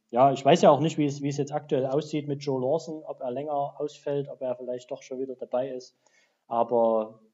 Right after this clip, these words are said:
gegen die Bayern, die ja auch auf den großen Positionen gut besetzt sind, wird's, denke ich mal, ganz schön tough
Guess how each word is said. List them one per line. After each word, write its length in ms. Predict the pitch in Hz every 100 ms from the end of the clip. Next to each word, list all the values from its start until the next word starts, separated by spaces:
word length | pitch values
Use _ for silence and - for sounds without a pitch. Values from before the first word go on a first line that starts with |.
| _ _ _
gegen 200 | 120 120
die 80 | 110
Bayern, 360 | 113 139 135
die 100 | 123
ja 100 | 120
auch 140 | 120 123
auf 100 | 120
den 80 |
großen 300 | 117 120 127
Positionen 460 | 127 117 110 - 113
gut 200 | 123 127
besetzt 500 | - - 120 - _
sind, 280 | 113 110 107 _ _ _ _ _ _ _ _ _ _ _
wird's, 200 | 143 143
denke 180 | 127 117
ich 100 | 117
mal, 120 | 110
ganz 200 | 123 123
schön 160 | 120 110
tough 280 | 127 -